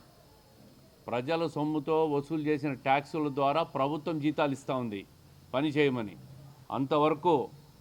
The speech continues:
నిష్పక్షపాతంగా ప్రభుత్వ విధులు చేయి.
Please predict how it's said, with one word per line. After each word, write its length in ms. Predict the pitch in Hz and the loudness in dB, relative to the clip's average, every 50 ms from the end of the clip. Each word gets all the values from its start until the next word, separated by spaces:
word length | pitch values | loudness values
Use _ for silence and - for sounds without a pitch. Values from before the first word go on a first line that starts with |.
| - - | -8 -6
నిష్పక్షపాతంగా 960 | 127 131 - - - 160 151 - - 160 143 156 156 151 - 160 143 147 156 | -6 -6 -4 -2 -4 -4 -2 -2 -6 -4 0 0 0 0 0 -2 -2 -2 -2
ప్రభుత్వ 440 | 147 - 147 143 143 151 151 - 160 | -2 -2 0 -2 -2 -2 -2 -2 0
విధులు 360 | 147 131 147 156 180 208 190 | 0 2 0 2 2 2 2
చేయి. 340 | 151 170 156 131 101 90 | 4 4 4 4 2 0